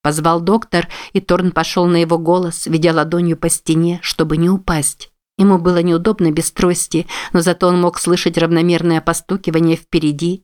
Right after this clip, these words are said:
и шагать на звук. К тому же доктору трость была нужнее. Торн искренне надеялся, что старик не отключится от изнеможения прямо на ходу. Это бы все испортило.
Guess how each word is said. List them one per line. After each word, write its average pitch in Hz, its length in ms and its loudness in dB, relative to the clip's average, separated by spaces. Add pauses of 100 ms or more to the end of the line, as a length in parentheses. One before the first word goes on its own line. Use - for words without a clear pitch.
и 180 60 -4
шагать 156 440 -2
на 170 160 2
звук. 175 500 -2 (320)
К - 80 -8
тому 185 240 2
же 185 140 -2
доктору 175 500 -4
трость 165 400 -2
была 156 240 0
нужнее. 165 640 0 (500)
Торн 165 260 2
искренне 165 420 0
надеялся, 156 680 0 (200)
что - 220 -2
старик 165 400 -2
не 170 100 2
отключится 160 680 -2
от 147 100 -4
изнеможения 165 760 0
прямо 160 300 0
на 160 120 0
ходу. 170 480 -4 (380)
Это 208 240 -4
бы 160 120 -2
все - 280 0
испортило. 165 720 -4